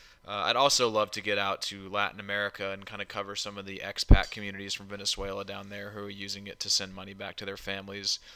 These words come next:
I think that would be another really, really, uh, really useful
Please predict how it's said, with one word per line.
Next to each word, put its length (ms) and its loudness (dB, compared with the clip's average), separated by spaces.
I 160 -20
think 140 -6
that 160 0
would 100 -8
be 140 -2
another 280 -8
really, 300 -8
really, 540 -12
uh, 380 -6
really 300 -2
useful 680 -4